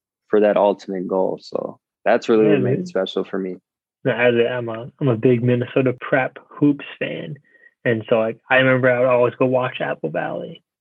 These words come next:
Speaker 2: Like, they were at any big tournament, and it was always never bet against them because their culture and the people in that system were always, always doing the right thing at the right time. And it was always just fun to watch. So I've always admired the program and the players there.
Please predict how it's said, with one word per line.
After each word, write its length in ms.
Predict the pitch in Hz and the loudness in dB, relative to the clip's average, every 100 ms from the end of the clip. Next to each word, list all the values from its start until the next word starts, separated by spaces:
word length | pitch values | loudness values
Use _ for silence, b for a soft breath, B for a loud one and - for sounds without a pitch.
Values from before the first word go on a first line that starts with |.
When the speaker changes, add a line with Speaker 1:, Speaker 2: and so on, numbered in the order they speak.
| _ - | _ -4
Speaker 2:
Like, 140 | 123 | 0
they 100 | 123 | 4
were 140 | 123 120 | 4 2
at 100 | 131 | 0
any 220 | 131 135 | 0 0
big 220 | 131 123 - | 0 0 0
tournament, 460 | 135 123 123 - | 0 -2 -6 -10
and 140 | - 131 | -6 -4
it 40 | |
was 120 | 127 127 | -2 0
always 420 | 131 123 123 117 | 2 4 2 0
never 300 | 123 123 123 | 0 2 2
bet 180 | 127 120 | 2 0
against 460 | 117 120 117 - | 2 0 -2 -4
them 180 | 127 143 | -10 -8
because 320 | 139 135 131 | -8 -6 -6
their 120 | 127 127 | -4 -4
culture 460 | - 127 120 135 | 0 0 0 -2
and 100 | 123 | -2
the 60 | 120 | -2
people 400 | - 131 135 139 | -2 -2 -2 -6
in 100 | 139 | -4
that 200 | 131 135 - | -6 -8 -6
system 360 | 139 - 151 | -6 -6 -14
were 160 | 151 - | -12 -4
always, 440 | 139 143 135 139 143 _ _ _ _ _ - | -2 0 -2 -6 _ _ _ _ _ _ 0
always 360 | 131 135 123 | 4 4 2
doing 160 | 131 123 | 2 0
the 80 | 123 | 0
right 240 | 123 131 | 0 0
thing 160 | 131 127 | -4 -4
at 60 | |
the 80 | 127 | -4
right 240 | 127 123 123 | -2 -2 -4
time. 220 | 135 139 | -10 -8
And 100 | 139 | -6
it 80 | 143 | -4
was 80 | |
always 320 | 143 139 139 135 | 0 2 2 0
just 140 | - - | -10 -8
fun 200 | 131 127 | -4 -2
to 60 | 123 | -2
watch. 320 | 123 120 - - - _ _ _ _ 127 | -2 -2 -4 -12 -12 _ _ _ _ 0
So 100 | 127 | 2
I've 80 | 131 139 135 143 | 4 2 2 4
always 200 | 156 131 | 4 2
admired 460 | 127 127 123 123 | -2 -4 -4 -4
the 60 | 123 | -6
program 580 | - 123 120 127 120 117 | -2 0 2 -2 -4 -6
and 80 | |
the 60 | 110 | -12
players 440 | - 131 131 - - | -2 0 0 -2 -8
there. 260 | - 175 | -12 -14